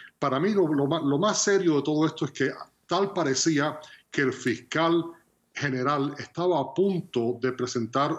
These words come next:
un encauzamiento en contra de Trump por los hechos en Mar-a-Lago. Y ahora ese fiscal tiene que balancear y ver si esta investigación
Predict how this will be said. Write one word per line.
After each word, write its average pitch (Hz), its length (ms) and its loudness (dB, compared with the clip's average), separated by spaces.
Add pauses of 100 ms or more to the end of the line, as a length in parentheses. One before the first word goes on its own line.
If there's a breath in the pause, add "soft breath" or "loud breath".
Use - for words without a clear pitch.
(120)
un 165 160 2
encauzamiento 139 840 0
en 127 100 2
contra 143 380 0
de 110 100 0
Trump 139 440 0 (380 loud breath)
por 151 420 2 (200)
los 131 340 0
hechos 160 540 -2
en 131 140 -2
Mar-a-Lago. 113 680 -2 (360 loud breath)
Y 104 100 -2
ahora 160 280 2
ese 165 180 0
fiscal 143 560 -2
tiene 151 320 0
que 147 220 0 (220 loud breath)
balancear 123 720 0
y 143 80 2
ver 143 300 0 (180 loud breath)
si - 340 2
esta 165 320 -2
investigación 135 920 0